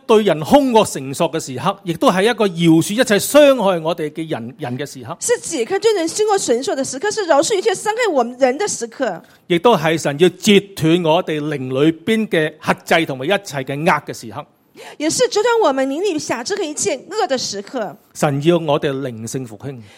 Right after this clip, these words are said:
Speaker 2: 神要我們靈性復興。
Speaker 1: 喺過往我哋成長裏邊呢，我哋係咪曾經受過一啲嘅傷害？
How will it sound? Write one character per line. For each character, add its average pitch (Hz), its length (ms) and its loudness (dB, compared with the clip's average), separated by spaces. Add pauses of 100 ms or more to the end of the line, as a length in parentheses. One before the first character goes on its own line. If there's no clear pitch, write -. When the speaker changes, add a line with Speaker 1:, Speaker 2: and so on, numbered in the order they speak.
Speaker 2:
神 - 180 -4
要 359 80 2 (160)
我 320 60 4
們 262 160 0
靈 262 260 -6
性 339 240 -2
復 214 160 -8
興。 220 400 -8 (280)
Speaker 1:
喺 202 200 4
過 170 240 4
往 151 280 2
我 160 80 2
哋 - 20 0
成 127 220 -8
長 160 200 -2
裏 143 80 -6
邊 160 200 -8
呢， 165 200 -8
我 139 80 -6
哋 131 140 -8
係 117 140 -10
咪 123 160 -10
曾 117 180 -14
經 160 160 -8
受 123 160 -4
過 127 140 -2
一 131 40 -2
啲 151 120 -2
嘅 - 20 0
傷 135 300 -4
害？ 107 200 -14